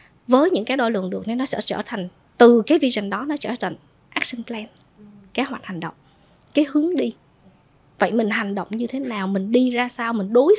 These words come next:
xử với người khác như thế nào trong chính những cái chính sách của cá nhân mình. Đối với người này thì mình đối xử kiểu này, đối với người khác mình đối xử kiểu khác, ví dụ như vậy. Hoặc là nếu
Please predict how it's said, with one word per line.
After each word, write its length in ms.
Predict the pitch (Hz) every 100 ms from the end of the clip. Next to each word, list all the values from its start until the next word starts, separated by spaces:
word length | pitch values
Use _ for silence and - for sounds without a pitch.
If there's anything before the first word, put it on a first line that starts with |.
| -
xử 240 | 175 240
với 80 | 302
người 180 | 311 226
khác 260 | 196 294 311
như 120 | 247
thế 140 | 269
nào 240 | 285 214 196
trong 280 | - 254 254 -
chính 220 | - 302 494 349
những 280 | 214 190
cái 320 | 269 247 262 440 - - _
chính 120 | - 523
sách 100 | - 494
của 100 | 269
cá 200 | 262 294
nhân 220 | 415 285 262
mình. 120 | 196 _ - - _ _ _ - -
Đối 200 | 233 247
với 100 | 370
người 140 | 320 202
này 180 | 196
thì 100 | 196
mình 120 | 202 190
đối 100 | 277
xử 140 | -
kiểu 120 | - 220
này, 140 | 220
đối 120 | 214
với 60 | 254
người 60 |
khác 240 | 311 240 277
mình 100 | 214
đối 120 | 202
xử 140 | - 220
kiểu 100 | -
khác, 140 | 262 302
ví 100 | 294
dụ 140 | 294 165
như 200 | 190 202
vậy. 140 | 214 - - - -
Hoặc 140 | - 208
là 100 | 190
nếu 320 | 208 247